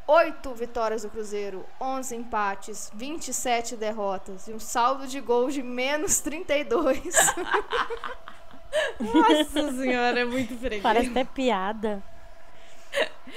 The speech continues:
Speaker 1: Então, gente, infelizmente, é, é, é assim, é vestir a carapuça e falar, né, ó, somos fregueses mesmo do São Paulo e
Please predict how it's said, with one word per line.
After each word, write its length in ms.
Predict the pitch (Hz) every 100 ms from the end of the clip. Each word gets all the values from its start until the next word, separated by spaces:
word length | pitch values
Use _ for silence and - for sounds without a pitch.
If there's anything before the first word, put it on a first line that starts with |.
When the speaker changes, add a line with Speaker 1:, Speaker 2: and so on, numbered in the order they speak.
| 466
Speaker 1:
Então, 140 | - 539 523
gente, 120 | 453 453
infelizmente, 760 | - 440 440 440 403 370 381
é, 60 | 381
é, 340 | 349 320 -
é 100 | 320 339
assim, 260 | 370 359
é 140 | 320 311
vestir 420 | 302 330 - 339
a 60 |
carapuça 840 | 349 359 359 370 320 330 349 - 349
e 200 | 349 339
falar, 560 | 403 392 330 302 311
né, 220 | 302 302 311
ó, 240 | 294 262
somos 360 | 254 - 277 302
fregueses 580 | 339 320 277 262 302 302
mesmo 300 | 277 277 277
do 60 |
São 240 | 285 311 302
Paulo 520 | - 262 262 285 285
e 340 | 277 285 294